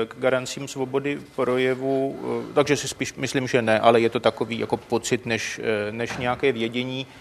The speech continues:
Ve vztahu k tomu, o čem my tady mluvíme, eh, k těm demonstracím, shromážděním a tak dále, mi to ani nepřipadá funkční prostředek, protože když je řeč o Rusku nebo Bělorusku,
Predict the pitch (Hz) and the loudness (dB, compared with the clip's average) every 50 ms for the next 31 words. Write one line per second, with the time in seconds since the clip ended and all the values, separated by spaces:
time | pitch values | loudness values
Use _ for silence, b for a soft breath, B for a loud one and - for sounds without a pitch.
0 | B B 123 131 123 - - - 143 143 131 - - - 139 139 135 135 143 139 | B B -2 0 0 0 0 2 2 2 2 -2 2 2 2 2 2 -2 -2 -4
1 | 139 - 151 139 131 131 135 127 - 135 135 143 135 131 120 117 123 120 120 120 | -2 -2 -2 0 0 -2 -4 0 0 0 0 0 -4 -2 -4 -4 -4 -6 -8 -6
2 | 120 123 127 127 127 131 131 127 117 - - 104 104 - - - - - 139 127 | -2 -2 -2 -2 -2 -4 -6 -8 -10 -10 -10 -12 -12 -14 -12 -4 2 2 2 4
3 | 120 123 120 120 117 - - 127 123 - - 135 - - 127 123 127 123 123 127 | 4 4 2 2 -2 0 2 2 2 2 2 -4 0 0 2 4 4 2 2 2
4 | 127 131 127 120 - 131 131 123 120 120 120 123 127 120 B B B B B - | -4 -4 -4 0 0 0 2 4 4 4 6 6 6 4 B B B B B -2
5 | 123 123 120 - 135 120 127 131 131 127 127 120 - - - - 127 123 127 123 | 0 0 2 4 2 2 4 0 0 0 0 0 -2 -2 -2 0 4 4 6 6
6 | 123 - - 127 127 - - - - 131 127 - 123 123 - - - - 139 131 | 4 4 0 -8 -8 -8 -10 -8 -8 -8 -6 -2 -2 -2 -2 -4 0 0 2 2
7 | 113 - - - - 117 113 110 - - 123 120 120 - 123 110 107 120 117 120 | 2 -2 -2 -2 2 2 2 2 2 0 -2 0 0 0 -2 -2 -4 -4 -4 -4
8 | - - 139 127 - 139 131 - 104 120 117 120 117 - - - 127 123 120 135 | 0 2 2 4 4 4 2 2 -2 -2 -2 -2 -2 -4 -4 -2 -2 0 2 2
9 | 135 123 120 110 110 113 113 117 110 - - - - 127 131 131 | 2 2 2 2 2 2 2 0 -4 -8 -12 -4 -2 -2 -2 -2